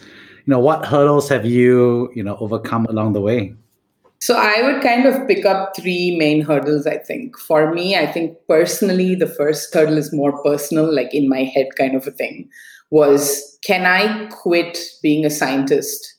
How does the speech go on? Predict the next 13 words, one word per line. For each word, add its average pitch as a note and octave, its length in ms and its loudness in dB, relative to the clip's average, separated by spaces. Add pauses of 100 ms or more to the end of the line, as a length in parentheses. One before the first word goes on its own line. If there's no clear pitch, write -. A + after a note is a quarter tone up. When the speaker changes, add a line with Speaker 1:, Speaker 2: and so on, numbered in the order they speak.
Speaker 2:
and D3+ 240 -6
start C#3 440 -2
taking C#3+ 340 -2
up C3+ 200 -2
more C#3 240 0
of C3+ 120 -2
a C#3+ 60 0
leadership C3+ 840 -2
business C#3+ 560 0
role C3+ 300 2
in C#3 240 2
the C3+ 80 0
sciences? - 760 -10